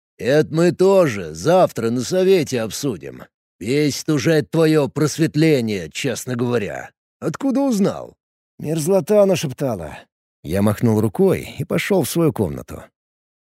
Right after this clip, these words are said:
Утро выдалось каким-то суетливым. Несмотря на то, что все сидели по операторским в синхронизации, ощущение суетливой беготни ощущалось даже там.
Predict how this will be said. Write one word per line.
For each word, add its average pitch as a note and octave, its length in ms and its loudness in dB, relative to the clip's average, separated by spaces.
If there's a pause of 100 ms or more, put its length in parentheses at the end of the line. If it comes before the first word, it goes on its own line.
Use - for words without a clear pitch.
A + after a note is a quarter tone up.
(880)
Утро F#3+ 400 0
выдалось F#3+ 540 6
каким-то E3 500 2
суетливым. D2 720 -2 (180)
Несмотря G#2 480 -2
на G#2+ 120 2
то, C3 220 2
что - 220 -2
все B2+ 220 -2
сидели A#2 400 0
по A2+ 180 0
операторским A#2 680 0
в - 40 -6
синхронизации, G#2+ 1120 -2
ощущение A#2+ 800 0
суетливой A#2+ 540 0
беготни A#2 720 2
ощущалось F3 800 -2
даже E3 300 0
там. C2 420 -8